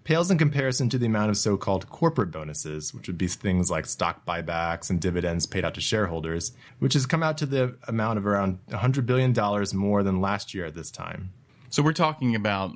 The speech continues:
Speaker 2: one hundred billion dollars paid out to shareholders versus four billion dollars paid out to workers.
Speaker 1: Right. Now, those can still indirectly benefit workers, so it's not exactly a fair comparison.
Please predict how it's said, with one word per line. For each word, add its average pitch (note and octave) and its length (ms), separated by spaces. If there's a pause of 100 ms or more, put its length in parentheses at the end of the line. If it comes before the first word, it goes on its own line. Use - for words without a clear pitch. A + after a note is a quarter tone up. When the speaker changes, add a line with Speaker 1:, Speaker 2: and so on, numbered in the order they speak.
(200)
Speaker 2:
one B2 220
hundred A2+ 340
billion G2+ 300
dollars F#2 400
paid G2 300
out F#2 300
to - 80
shareholders F2+ 680
versus F2 560 (100)
four A#2+ 220
billion F#2 320
dollars D#2 360
paid F#2 300
out F2 340
to - 60
workers. - 540 (540)
Speaker 1:
Right. B2+ 280 (140)
Now, C#3+ 420
those D#3 220
can F3 140
still F3 320
indirectly C3+ 600
benefit B2 380
workers, F#2+ 640
so C3+ 220
it's D3 100
not F#3+ 160
exactly G#2 400
a E2+ 80
fair F#2+ 240
comparison. D#2+ 640